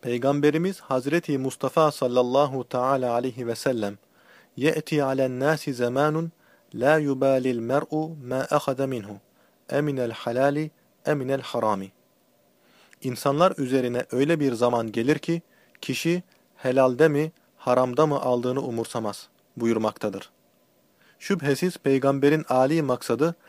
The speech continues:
sadece gaybi şeyleri bildirmesi değildir. Bu tür hadisi şerifler, liderin nazarı itibara almış olduğu tehlikelerden tabiilerini sakındırması, birlikte yol göstermesi manasında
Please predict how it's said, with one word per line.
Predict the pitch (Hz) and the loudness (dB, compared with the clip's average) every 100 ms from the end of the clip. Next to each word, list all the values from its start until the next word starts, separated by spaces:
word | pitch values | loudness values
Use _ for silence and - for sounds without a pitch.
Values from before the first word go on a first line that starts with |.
| - _ | -20 _
sadece | - 170 175 143 127 113 | 0 2 4 2 0 2
gaybi | 123 127 156 | 2 2 -2
şeyleri | 151 135 123 113 110 | -2 -2 0 0 0
bildirmesi | 113 123 127 123 - 135 | -2 -2 -2 -2 -4 -2
değildir. | 117 117 98 101 - _ _ _ _ _ - | 0 0 -2 -6 -12 _ _ _ _ _ -6
Bu | 165 | -4
tür | 196 170 | 0 2
hadisi | 139 139 147 175 | 2 2 0 -2
şerifler, | - 120 - 139 170 - _ _ _ | -2 -2 2 2 2 -4 _ _ _
liderin | 120 127 135 170 165 | -4 0 2 0 0
nazarı | 131 131 143 - | -2 2 2 0
itibara | 139 - 135 127 131 139 - | -4 -6 -4 2 4 4 0
almış | 123 135 165 - | -2 -2 -4 -4
olduğu | 127 120 117 | -4 -2 -4
tehlikelerden | - 113 110 117 120 113 110 113 160 170 _ _ - | -4 -10 -8 -6 -4 -2 -4 -2 -2 -4 _ _ -8
tabiilerini | 123 123 131 131 127 131 160 | -4 -2 -2 -2 -2 -2 -4
sakındırması, | - 120 - 120 113 107 107 160 170 _ _ _ _ _ | -6 -8 -6 -4 -4 -4 -4 -4 -6 _ _ _ _ _
birlikte | 113 123 127 135 - 156 | -4 -2 0 -4 -2 -2
yol | 131 147 151 | 4 2 2
göstermesi | 127 120 131 120 117 - | -2 -2 -4 -2 -4 -6
manasında | 147 120 113 110 110 120 113 160 | -4 -2 -2 -4 -4 -8 -2 -2